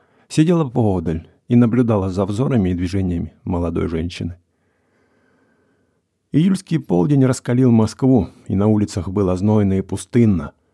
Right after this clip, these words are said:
Лениво проезжал пустой извозчик, пешеходы жались поближе к домам, хоронясь под их тенью. Только разносчики проходили посреди улицы и громко кричали: "Спела клубника!"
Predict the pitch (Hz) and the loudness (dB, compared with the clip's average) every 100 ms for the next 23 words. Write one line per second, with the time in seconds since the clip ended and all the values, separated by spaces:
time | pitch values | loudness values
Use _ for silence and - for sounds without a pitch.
0 | _ _ _ - 110 113 110 95 82 87 | _ _ _ -6 0 4 4 0 -2 -4
1 | 98 98 95 87 113 - 92 85 104 151 | -2 -2 -4 -4 -10 -6 -4 -2 0 0
2 | 165 - - - - - 80 - - 98 | 0 -4 -8 -8 -20 -12 -12 -10 -6 -4
3 | 92 92 95 87 - - 87 95 95 92 | -2 -2 -2 -4 -6 -6 -4 -2 -2 -4
4 | 92 87 104 147 139 110 _ - 107 107 | -6 -2 0 0 -2 -6 _ -8 -4 0
5 | 107 98 - 98 107 - - 113 110 98 | -2 -4 -6 -2 -2 -2 0 4 4 2
6 | 90 _ _ _ - 135 147 143 131 127 | -2 _ _ _ -2 0 2 2 2 2
7 | 95 - - - - 101 95 90 87 - | 0 -6 -10 -8 -6 -4 -4 -4 -6 -8
8 | 104 87 92 104 98 - 85 87 95 92 | -6 -2 -2 -2 -4 -6 -6 -2 -2 -2
9 | 85 90 85 - 110 101 87 _ _ - | -6 -6 -6 -2 -2 -2 -4 _ _ -10
10 | - 139 117 110 120 117 113 113 107 98 | -2 0 2 0 2 4 4 4 2 0
11 | 101 90 | -2 -2